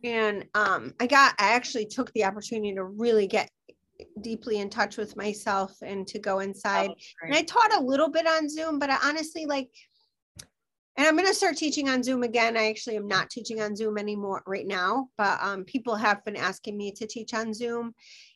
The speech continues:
Speaker 1: And so I am gonna start getting back into the video work, but I love working with people in person. I just
Speaker 2: Yeah,
Speaker 1: love seeing
Speaker 2: yeah.
Speaker 1: people in,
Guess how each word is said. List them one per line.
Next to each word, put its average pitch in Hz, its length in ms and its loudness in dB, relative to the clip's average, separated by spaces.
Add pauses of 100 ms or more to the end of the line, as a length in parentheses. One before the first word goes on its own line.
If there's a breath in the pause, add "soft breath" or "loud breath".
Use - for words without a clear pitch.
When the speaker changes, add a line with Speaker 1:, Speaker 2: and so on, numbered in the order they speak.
(120)
Speaker 1:
And 220 380 0
so 247 120 -2
I 233 100 2
am 254 180 2
gonna 220 180 0
start 202 280 -2
getting 196 220 -2
back 190 280 0
into 208 180 -10
the 196 100 -8
video 202 260 -4
work, 202 260 -4
but 202 80 -6
I 190 180 -2
love 220 440 4
working 196 300 -6
with 180 180 -8
people 208 300 -10
in 190 200 -8
person. 180 640 -6
I 190 80 -6
just 151 220 -4
Speaker 2:
Yeah, - 40 -6
Speaker 1:
love 214 200 0
seeing 208 220 -6
Speaker 2:
yeah. - 120 -8
Speaker 1:
people 202 300 -8
in, 180 160 -10